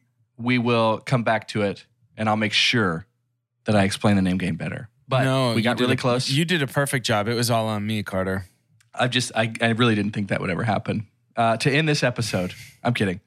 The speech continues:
Speaker 1: Um, <laughs> one more in the news. C D C, which is a big deal for movie theaters, C D C recently had come out and said that if people are fully vaccinated, they can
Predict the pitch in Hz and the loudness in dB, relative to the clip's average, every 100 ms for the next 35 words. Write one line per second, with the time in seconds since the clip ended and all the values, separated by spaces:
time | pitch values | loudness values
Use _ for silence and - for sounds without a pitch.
0 | - 143 143 143 135 131 135 - - - | 0 2 4 2 2 0 -4 -14 -14 -18
1 | - - - - - - - _ _ - | -16 -16 -10 -10 -10 -14 -20 _ _ 0
2 | 147 180 185 151 147 135 127 120 110 - | 2 4 4 4 4 4 4 4 4 0
3 | - - - - 185 185 175 - 117 98 | -4 -20 -10 0 2 2 0 0 0 0
4 | 101 - _ _ _ _ - 127 127 117 | -2 -10 _ _ _ _ -4 -2 2 2
5 | 107 127 113 117 110 110 101 110 107 98 | 4 2 2 2 2 0 0 0 0 -2
6 | 87 85 - 127 120 110 117 110 110 110 | -2 -2 -2 0 0 0 0 0 -2 -2
7 | 104 98 - 90 87 - 98 - 135 123 | -4 -4 -2 -2 0 -2 -2 0 2 2
8 | 101 92 101 _ _ _ _ _ _ 110 | 2 -2 -6 _ _ _ _ _ _ 0
9 | 107 120 175 170 160 123 117 156 160 156 | 0 0 0 2 2 0 0 -2 0 2
10 | 123 127 131 - 95 82 67 - - _ | 2 2 0 -6 -6 -6 -6 -10 -16 _
11 | _ _ _ _ _ _ _ - 117 - | _ _ _ _ _ _ _ 0 2 2
12 | 117 110 107 110 | 2 2 2 -2